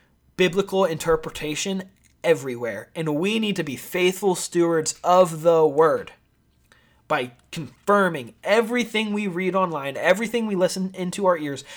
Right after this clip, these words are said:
every sermon that we hear, every song that we sing with Scripture. And if we don't do that, then we are being irresponsible bearers of the good news. We are called to confirm, to test the spirits, as the Bible says.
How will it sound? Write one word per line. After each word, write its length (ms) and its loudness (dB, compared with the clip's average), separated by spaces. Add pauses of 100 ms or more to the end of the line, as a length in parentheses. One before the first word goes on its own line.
(160)
every 360 -6 (960)
sermon 420 0
that 160 0
we 80 -8
hear, 320 0
every 180 -2
song 380 0
that 140 -6
we 80 -6
sing 460 -10
with 360 -10
Scripture. 640 -6 (560)
And 460 -18
if 80 -8
we 40 -6
don't 360 4
do 100 -2
that, 240 4
then 220 -4
we 280 2
are 140 2
being 220 -8
irresponsible 880 2
bearers 680 6
of 220 0
the 80 -6
good 280 -2
news. 460 -12 (920)
We 140 -2
are 100 2
called 600 4 (500)
to 140 -4
confirm, 520 2
to 120 -6
test 480 -2
the 140 2
spirits, 720 -4
as 140 -4
the 80 -14
Bible 280 -10
says. 440 -12